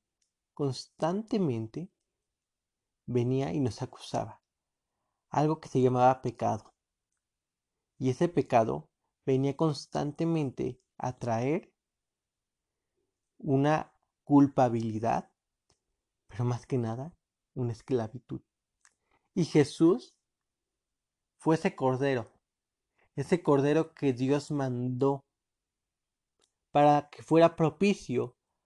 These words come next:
para quitar completamente el pecado del hombre. Ahora este pecado se quita cuando tú y yo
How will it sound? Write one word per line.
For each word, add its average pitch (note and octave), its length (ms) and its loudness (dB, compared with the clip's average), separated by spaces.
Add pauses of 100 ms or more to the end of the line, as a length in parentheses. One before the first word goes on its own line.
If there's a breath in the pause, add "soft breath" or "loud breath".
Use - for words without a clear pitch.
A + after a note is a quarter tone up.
(500)
para D#3 440 4 (400)
quitar D#3 760 -4
completamente F3 1000 0
el E3 160 2
pecado C#3+ 560 0
del B2+ 200 -4
hombre. G#2 380 -8 (960)
Ahora B2+ 280 0
este C3 420 -2 (180)
pecado D#3+ 440 2
se - 180 -10
quita B2 460 -10 (400)
cuando C3+ 340 -2
tú E3 120 6
y E3+ 100 2
yo D3+ 280 0